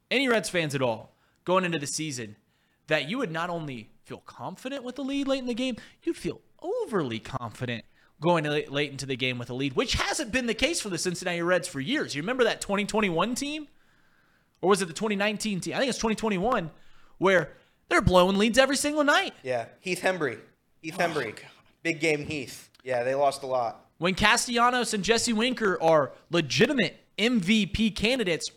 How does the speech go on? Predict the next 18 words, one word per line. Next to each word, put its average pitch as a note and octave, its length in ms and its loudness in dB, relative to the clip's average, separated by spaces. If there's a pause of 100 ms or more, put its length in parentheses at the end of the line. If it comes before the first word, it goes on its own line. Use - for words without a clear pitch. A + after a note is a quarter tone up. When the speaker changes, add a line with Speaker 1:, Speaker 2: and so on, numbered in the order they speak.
Speaker 1:
early G3+ 320 4
the C#3 100 -6
first F#3+ 280 -2
half E3 280 0
of F3 220 2
the C#3 100 -2
year, D#3 400 -2 (1040)
the F3 100 4
bullpen A#3 420 6
was D#3+ 140 0
blowing E3+ 300 2
games F3+ 240 0
left E3+ 160 -4
and D#3 100 4
right. F#3+ 160 4
The C#3+ 80 -2
complete G#3+ 460 -2
opposite, F#3 640 2